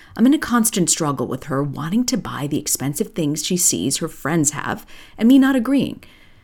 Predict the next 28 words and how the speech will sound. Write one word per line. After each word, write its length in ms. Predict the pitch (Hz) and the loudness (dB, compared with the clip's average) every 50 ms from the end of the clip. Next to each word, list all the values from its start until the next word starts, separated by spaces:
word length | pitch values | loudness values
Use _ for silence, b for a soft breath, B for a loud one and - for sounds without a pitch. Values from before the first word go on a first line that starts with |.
| b b b | b b b
Since 260 | - - 208 180 185 | -2 0 2 2 2
I 160 | 196 190 208 | 2 2 0
tell 260 | 220 220 196 170 147 143 | 0 0 0 0 0 2
her 100 | 139 131 | 2 0
I 60 | 131 | 0
won't 240 | 135 135 127 - - | 0 -2 -2 -2 -2
spend 220 | - 143 139 143 | -2 -2 -2 -2
that 140 | 147 - - | -4 -6 -6
money 280 | 139 123 - - 135 | -8 -6 -6 -4 -4
on 160 | 135 135 135 123 | -4 -2 -4 -4
those 220 | - - - - | -4 -4 -4 -4
things, 380 | - - 113 170 214 220 - B B B B B B B | -4 -4 -4 -4 -4 -4 -6 B B B B B B B
she 160 | - 254 233 | 2 4 4
says 280 | - 240 226 226 226 | 4 4 4 2 2
she 100 | - 226 | 0 0
can 140 | 214 202 175 | 0 2 2
buy 180 | 139 117 107 101 | 0 0 -2 -4
it 200 | 117 190 208 - _ - | -6 -6 -6 -8 _ -8
with 200 | 156 170 175 - | -8 -6 -4 -2
the 60 | 151 | -2
money 240 | 143 135 131 135 135 | 0 0 0 -2 -2
that 140 | 135 - - | -2 -4 -4
she's 260 | - 156 143 139 - | -4 -4 -4 -4 -4
earned 300 | 143 139 143 147 151 160 | -6 -4 -4 -6 -6 -6
working 560 | 202 254 262 - - - - - 165 156 - - _ - | -6 -4 -4 -4 -6 -6 -6 -8 -12 -14 -18 -18 _ -8
and 160 | 156 151 143 | -6 -4 -4
has 100 | 156 - | -2 -2
saved. 520 | - - 202 180 143 - - - - - | 0 2 2 2 0 -2 -6 -12 -20 -20